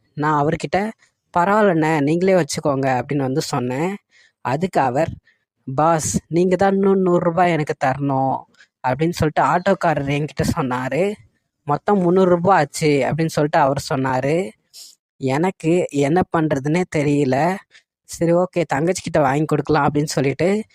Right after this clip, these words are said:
நான், "இருங்க சார், வரேன்" அப்படின்னு சொல்லிட்டு நான் அப்படியே போய் கேட்டை வந்து திறக்கலான்னு பார்த்தேன்.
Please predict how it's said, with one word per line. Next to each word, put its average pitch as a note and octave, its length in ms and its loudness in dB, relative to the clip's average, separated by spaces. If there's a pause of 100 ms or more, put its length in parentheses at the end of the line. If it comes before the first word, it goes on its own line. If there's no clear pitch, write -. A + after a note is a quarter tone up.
(380)
நான், D#3+ 400 0 (180)
"இருங்க F#3+ 340 4
சார், D3+ 300 2
வரேன்" D3 340 2
அப்படின்னு D#3+ 160 -2
சொல்லிட்டு E3 580 -2 (460)
நான் E3+ 320 0
அப்படியே F#3+ 720 0
போய் E3 340 2 (100)
கேட்டை F#3 320 2
வந்து F3+ 320 2
திறக்கலான்னு E3+ 480 2
பார்த்தேன். E3 600 -2